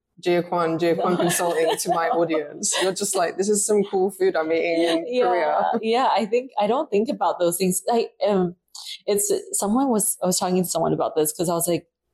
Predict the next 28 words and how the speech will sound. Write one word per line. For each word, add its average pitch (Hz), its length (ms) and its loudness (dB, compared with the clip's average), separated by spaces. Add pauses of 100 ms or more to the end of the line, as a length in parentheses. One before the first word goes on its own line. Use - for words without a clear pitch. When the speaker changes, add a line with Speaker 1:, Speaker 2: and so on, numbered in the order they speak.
Speaker 2:
I 208 60 0
think 294 240 0
I've 240 160 0
always 175 460 2
loved 147 320 -2
documenting. 190 760 0
So 190 120 -2
I 175 100 4
mentioned, 175 440 0
like, 165 180 0
Zanga, 165 440 0
like, 147 200 2
all 165 140 0
of 170 100 0
these 180 260 0
earlier, 170 440 4
like, 156 180 2 (100)
Friendster, 170 640 2
I 196 120 2
C 208 180 -2
Q, 196 340 2
blog 175 320 0
forms. 165 400 0 (440)
I 185 100 0
was 254 220 0
always 185 420 2 (100)
really 170 480 4
into 165 540 2